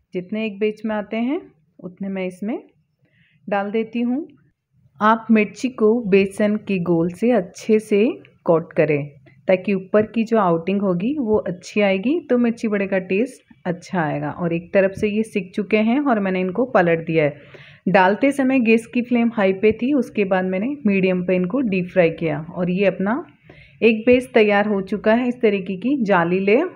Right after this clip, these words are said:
और इनको निकाल ले और पाँच से सात मिनट इसको टिश्यू पेपर पर रखें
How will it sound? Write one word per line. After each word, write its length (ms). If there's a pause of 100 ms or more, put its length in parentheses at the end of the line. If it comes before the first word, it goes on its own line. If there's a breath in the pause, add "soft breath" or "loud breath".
(120)
और 160
इनको 260
निकाल 380
ले 140
और 240 (120)
पाँच 220
से 160
सात 320
मिनट 120
इसको 240
टिश्यू 340
पेपर 340
पर 160
रखें 260